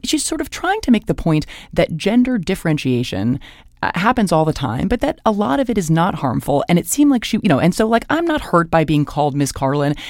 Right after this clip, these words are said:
And, you know, lots, most people may, you probably aren't either. Um, and it's not like, it's a little bit responding to the social upheaval point, but it, like, I think the justices are a little uncomfortable in sort of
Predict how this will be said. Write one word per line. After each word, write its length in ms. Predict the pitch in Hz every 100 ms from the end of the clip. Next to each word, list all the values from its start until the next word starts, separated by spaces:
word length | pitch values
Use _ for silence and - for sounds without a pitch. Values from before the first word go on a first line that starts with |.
| - -
And, 400 | 180 170 160 165 - _ _ -
you 100 | -
know, 160 | 226 - -
lots, 420 | - 254 302 - -
most 260 | 302 320
people 360 | - 202 151 147
may, 240 | 160 165 -
you 160 | 151 170
probably 540 | - 156 151 147 147 -
aren't 280 | 147 143 -
either. 420 | 240 254 143 139 139 - - -
Um, 180 | 175 160 - -
and 260 | 185 - -
it's 320 | - - 220
not 220 | 254 277
like, 220 | 214 196 202
it's 100 | 247
a 60 |
little 160 | 262 254
bit 100 | 233
responding 320 | 175 185 175
to 60 | 160
the 60 |
social 260 | 143 143 -
upheaval 320 | 165 190 147
point, 200 | - 139
but 100 | 147
it, 80 | -
like, 200 | 165 160 - - -
I 140 | 247
think 240 | 254 370 440
the 100 | 415
justices 720 | - 147 - 180 202 190 170 -
are 80 | 156
a 60 | 143
little 200 | 151 165
uncomfortable 640 | 143 139 143 127 165 170 -
in 180 | 143
sort 160 | 139
of 80 | 147